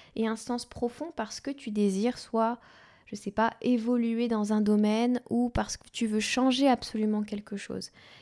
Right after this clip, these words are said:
Il faut que ça prenne sens et il faut que tu y ailles en douceur avec toi-même.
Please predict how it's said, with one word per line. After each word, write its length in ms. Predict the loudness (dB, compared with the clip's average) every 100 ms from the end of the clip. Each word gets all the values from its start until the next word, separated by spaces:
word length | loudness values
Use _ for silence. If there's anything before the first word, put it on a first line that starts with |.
| -8
Il 80 | -8
faut 140 | -4
que 100 | -6
ça 140 | -4 -8
prenne 320 | -6 -2 -2
sens 480 | -2 -4 -4 -6 -6
et 40 |
il 60 | -6
faut 140 | -6
que 60 | -10
tu 160 | -6
y 180 | -4 0
ailles 180 | 0 0
en 160 | 0 -2
douceur 640 | -2 -4 -4 -4 -2 0
avec 260 | -2 -6 -10
toi-même. 400 | -10 -8 -8 -10